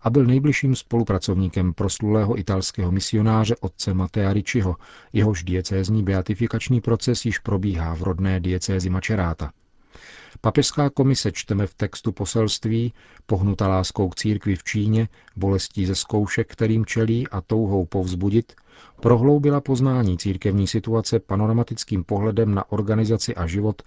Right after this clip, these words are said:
v jednotlivých tamnějších církevních teritorií.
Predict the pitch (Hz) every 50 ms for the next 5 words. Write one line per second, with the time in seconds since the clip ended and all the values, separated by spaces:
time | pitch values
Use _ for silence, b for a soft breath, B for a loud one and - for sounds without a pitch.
0 | B B B B B B B 98 101 101 120 123 120 - 131 127 117 123 120 -
1 | - - 101 98 104 101 104 98 - - 104 - - - 101 92 90 - 107 95
2 | 98 101 92 - - 101 101 113 - - 92 90 87 80 80 76